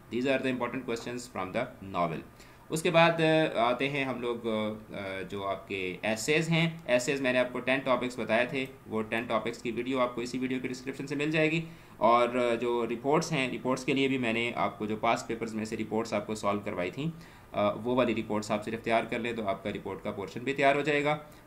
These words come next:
जहाँ तक एमसीक्यूज़ की बात है, तो एमसीक्यूज़ के लिए आपको सिर्फ, अ,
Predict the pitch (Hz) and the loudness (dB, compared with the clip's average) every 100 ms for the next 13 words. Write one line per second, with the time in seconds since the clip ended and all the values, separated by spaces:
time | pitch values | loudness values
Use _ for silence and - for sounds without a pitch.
0 | - 117 113 113 113 110 117 143 151 156 | -4 0 0 0 0 -2 -4 -4 -2 2
1 | 131 127 139 127 117 107 123 120 120 113 | 4 2 0 -2 -4 -6 -6 -6 -6 -4
2 | 110 113 98 104 - 110 110 143 156 - | -2 0 2 0 -2 -6 -2 -2 -2 -6
3 | - | -10